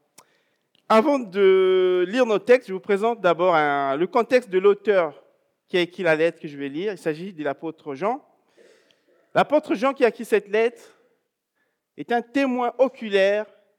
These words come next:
pour avoir vécu avec Jésus pendant les trois ans de son ministère terrestre. Il a entendu Jésus parler, enseigner les foules et parler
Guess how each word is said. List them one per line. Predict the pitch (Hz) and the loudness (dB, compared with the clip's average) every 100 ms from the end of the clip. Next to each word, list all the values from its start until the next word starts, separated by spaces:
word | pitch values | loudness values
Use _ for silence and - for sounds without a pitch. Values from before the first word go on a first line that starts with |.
| _ _ _ _ | _ _ _ _
pour | 175 165 | -4 -2
avoir | 170 196 175 | 2 0 0
vécu | 151 208 240 | -6 -8 -2
avec | 202 175 156 | -2 -2 -8
Jésus | 143 165 156 196 | -14 -14 -16 -16
pendant | - 165 170 | -10 -8 -8
les | 151 | -10
trois | - - 208 180 | -8 0 0 0
ans | 185 196 196 | -8 -10 -14
de | 139 | -16
son | 135 151 | -14 -14
ministère | 147 139 165 156 | -14 -12 -12 -12
terrestre. | - 131 117 _ _ _ _ _ _ _ _ _ _ _ _ _ _ _ - | -12 -14 -16 _ _ _ _ _ _ _ _ _ _ _ _ _ _ _ -10
Il | |
a | 135 | -8
entendu | 156 208 226 | -4 -4 -4
Jésus | 233 214 208 220 _ _ _ _ | -6 -8 -10 -20 _ _ _ _
parler, | 247 202 175 180 196 _ - | -2 -2 -4 -8 -10 _ -4
enseigner | 226 233 - 220 208 | -2 -2 -4 -6 -4
les | 202 190 | -4 -8
foules | - 208 226 220 _ | -12 -20 -20 -20 _
et | 147 | -16
parler | - 185 170 175 196 196 | -4 0 0 0 -4 -6